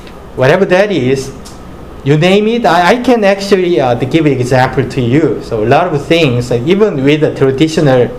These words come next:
technology, traditional customs and culture, you already, as whole,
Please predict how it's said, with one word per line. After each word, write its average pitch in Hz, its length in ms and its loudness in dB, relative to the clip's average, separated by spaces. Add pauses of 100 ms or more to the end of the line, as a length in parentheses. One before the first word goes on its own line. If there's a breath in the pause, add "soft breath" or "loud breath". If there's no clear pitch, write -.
(400 loud breath)
technology, 131 560 0
traditional 151 640 0
customs 175 640 -2
and 135 180 -2
culture, 214 580 -2 (600 loud breath)
you 156 200 2
already, 185 680 2 (1160)
as 151 140 0
whole, 139 520 0